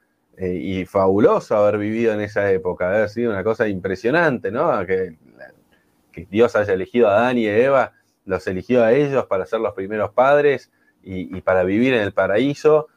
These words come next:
este, y después pasa un montón en la historia y, y llega la, el tiempo de la segunda venida, en, de, perdón, de la primera venida, cuando viene Cristo,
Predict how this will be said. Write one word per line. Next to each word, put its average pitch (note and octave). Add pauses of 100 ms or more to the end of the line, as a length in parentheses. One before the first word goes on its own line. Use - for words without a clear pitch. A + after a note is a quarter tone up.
(200)
este, F#2
y F2+
después D3 (300)
pasa A2
un G#2+
montón G#2+
en A#2
la G#2+
historia F3 (420)
y, G2+
y G2
llega A#2+
la, F#2
el F2+
tiempo B2
de G2
la F#2+
segunda A2
venida, D#3+
en, F2 (180)
de, F#2
perdón, A2
de F#2
la F#2
primera G#2+
venida, C3+
cuando G#2
viene A2
Cristo, F3